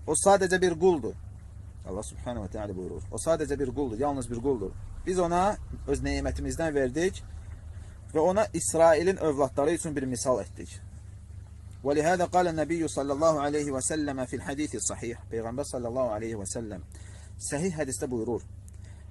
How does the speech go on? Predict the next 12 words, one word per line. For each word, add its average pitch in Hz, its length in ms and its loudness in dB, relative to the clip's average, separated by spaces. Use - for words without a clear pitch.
"La 180 260 8
tutruni 160 640 0
kema 175 420 2
atratin 156 520 0
nasara 151 480 4
İsa 160 240 0
ibn 139 140 -2
Məryəm. 139 320 4
Fə - 160 -6
innəmə 160 420 -2
ənə 160 140 2
abd. 156 220 -4